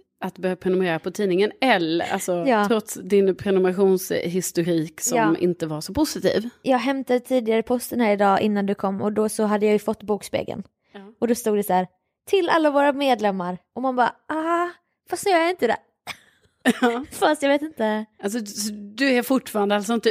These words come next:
Speaker 1: ur Bonniers
Speaker 2: Jag vet
Speaker 1: bojor?
Speaker 2: inte, jag vet inte.
Speaker 1: Nej.
Speaker 2: Men i alla fall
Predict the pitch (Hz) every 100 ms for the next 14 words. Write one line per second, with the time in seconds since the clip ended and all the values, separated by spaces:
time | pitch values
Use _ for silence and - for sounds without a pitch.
0 | 202 190 202 185 311 277 285 254 202 190
1 | 180 220 220 _ 277 262 254 233 220 202
2 | 302 - - - 262 311 320 277 285 269